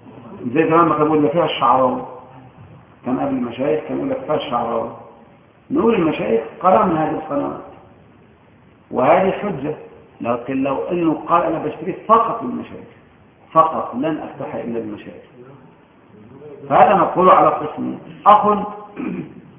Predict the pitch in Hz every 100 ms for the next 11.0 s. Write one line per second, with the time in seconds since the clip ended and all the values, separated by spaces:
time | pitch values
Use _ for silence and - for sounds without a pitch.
0 | - 123 - 139 - 185 - - - -
1 | - - - - - - - - 175 180
2 | 170 170 143 151 - - - - - -
3 | 226 190 170 147 - - 175 160 - 160
4 | 151 135 147 156 170 - - - - _
5 | _ _ - 180 175 151 147 143 135 135
6 | - - - - - _ _ 151 165 151
7 | 123 85 - 127 120 127 131 139 - 143
8 | 143 143 156 127 123 127 135 123 120 123
9 | 123 143 151 156 - - 151 135 170 -
10 | - 117 113 131 123 127 123 117 113 123